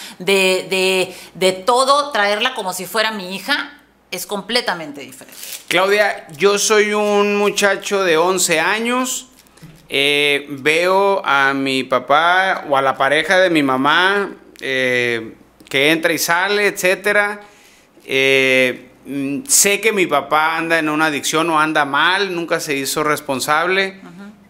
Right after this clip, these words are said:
Speaker 2: Guardo cierto resentimiento, obviamente me estoy poniendo en un caso hipotético, ¿no?
Speaker 1: Ajá.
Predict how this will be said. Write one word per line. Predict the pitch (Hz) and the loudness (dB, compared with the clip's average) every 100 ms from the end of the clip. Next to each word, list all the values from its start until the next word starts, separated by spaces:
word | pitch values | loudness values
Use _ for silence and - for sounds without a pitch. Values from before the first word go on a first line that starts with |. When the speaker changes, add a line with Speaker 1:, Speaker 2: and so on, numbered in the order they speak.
| - | -12
Speaker 2:
Guardo | 156 180 196 214 220 | 0 2 2 0 -2
cierto | - 208 196 190 202 | -2 0 0 0 -4
resentimiento, | 202 185 - 156 135 127 120 131 151 170 170 156 | -2 -2 -2 -4 -4 -4 -2 0 0 0 -2 2
obviamente | 170 175 180 | 2 2 0
me | 160 | -2
estoy | 147 | -4
poniendo | 139 147 151 | -4 -2 -2
en | |
un | 151 | -2
caso | 139 135 | -2 -2
hipotético, | 147 110 107 110 110 117 | -4 -6 -8 -8 -8 -8
¿no? | 156 202 | -8 -12
Speaker 1:
Ajá. | 233 | -14